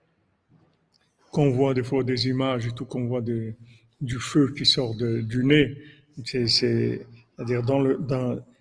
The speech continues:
dans le, le, <clears throat> le, le principe de la colère, on voit que,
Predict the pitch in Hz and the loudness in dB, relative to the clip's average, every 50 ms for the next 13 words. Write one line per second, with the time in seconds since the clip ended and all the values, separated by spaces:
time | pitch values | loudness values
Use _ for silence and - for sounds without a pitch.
0 | _ _ - - 120 123 123 123 123 123 123 123 135 - 151 - - - - - | _ _ -14 -8 -6 -4 -2 -2 0 0 0 0 -2 -4 -6 -8 -10 -14 -16 0
1 | - 156 190 160 139 113 - - - - - - - - 120 120 120 117 120 120 | 6 8 8 8 8 6 0 -4 -8 -10 -12 -12 -10 -8 -4 -4 -2 -2 0 0
2 | 131 131 135 123 - - 151 143 - - 170 151 120 117 139 131 131 120 - - | 0 0 0 0 0 0 -2 0 2 2 2 2 2 4 4 4 4 2 -2 0
3 | 139 147 175 170 135 131 123 120 135 143 139 - - 131 123 123 127 - | 2 2 2 2 0 -2 -2 0 0 -2 0 2 2 2 4 2 2 -2